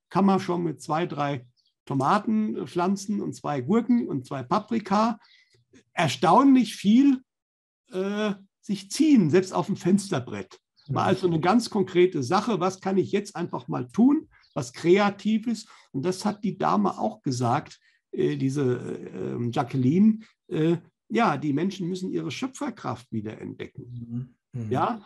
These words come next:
Speaker 1: also nicht irgendwas machen, was mir vorgegeben wird. Das ist ja auch ein Problem unserer vieler Arbeitsplätze. Ich mache irgendwas, wo ich eigentlich das Ergebnis, das Endergebnis gar nicht mehr sehe. Ich, ich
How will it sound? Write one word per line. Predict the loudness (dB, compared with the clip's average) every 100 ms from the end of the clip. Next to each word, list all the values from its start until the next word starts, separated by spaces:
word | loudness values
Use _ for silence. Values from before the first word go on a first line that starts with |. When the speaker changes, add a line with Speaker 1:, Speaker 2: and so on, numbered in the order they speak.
| _
Speaker 1:
also | -6 0 2
nicht | 2 2
irgendwas | 0 0 2 0 0
machen, | 2 0 0 -4
was | -4 -6
mir | -8
vorgegeben | -6 -2 0 2 -2 0 0 0 -4 -4
wird. | 0 0 -2 -6 -20 _
Das | -8 -8
ist | -6
ja | -4
auch | -2
ein | -4
Problem | -6 -6 0 2 2 0
unserer | -4 -6
vieler | -6 -4 -2 -2
Arbeitsplätze. | -2 -2 -2 -4 -4 -6 0 -2
Ich | 0 0
mache | 0 0 0
irgendwas, | 2 2 0 -4 -6
wo | -6 -4
ich | -4 -6
eigentlich | -6 -4 -4 -4
das | -8
Ergebnis, | -6 -4 0 0 0 -4 -2
das | -4 -6
Endergebnis | -6 -4 -4 -4 -6 -4 -8 -6
gar | -4 -2
nicht | -2 0
mehr | 0
sehe. | 2 2 4 4 2 -2 -18 -12
Ich, | -10 -8
ich | -8 -10 -14